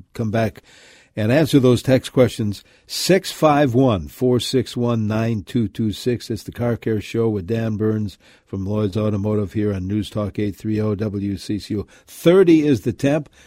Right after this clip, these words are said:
We might hit, uh, prediction anyway, for the Twin Cities today.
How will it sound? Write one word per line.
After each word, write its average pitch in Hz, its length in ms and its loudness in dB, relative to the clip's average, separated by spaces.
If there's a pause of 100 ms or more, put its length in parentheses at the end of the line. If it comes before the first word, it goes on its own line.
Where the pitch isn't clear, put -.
(160)
We 123 320 6
might 135 380 2
hit, 147 420 0
uh, 113 300 0 (240)
prediction 135 480 0
anyway, 85 420 -4
for 104 140 -8
the 92 100 -6
Twin 113 240 -4
Cities 101 320 -4
today. 113 320 0